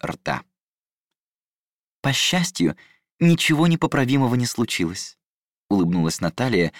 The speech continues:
и поправила золотистый локон на плече. "К тому же мы, янтари, обладаем тонким чутьем и умеем вести беседу в выгодном нам ключе. Вы согласны?"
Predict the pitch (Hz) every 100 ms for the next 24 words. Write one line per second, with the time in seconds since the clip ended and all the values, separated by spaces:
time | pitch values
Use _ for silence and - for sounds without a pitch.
0 | - - 135 131 - 117 117 101 92 90
1 | 107 - 90 85 82 87 80 - 80 -
2 | - - _ _ _ _ _ _ _ -
3 | 107 101 92 90 85 107 151 _ _ -
4 | 98 98 95 113 143 170 _ _ _ -
5 | - 156 165 165 196 185 185 180 170 170
6 | - 156 - 127 127 - _ _ _ 127
7 | 113 117 110 143 127 101 - 110 90 -
8 | - 143 147 - 101 95 104 117 117 117
9 | 101 104 107 104 - 95 107 - 135 151
10 | 185 - 120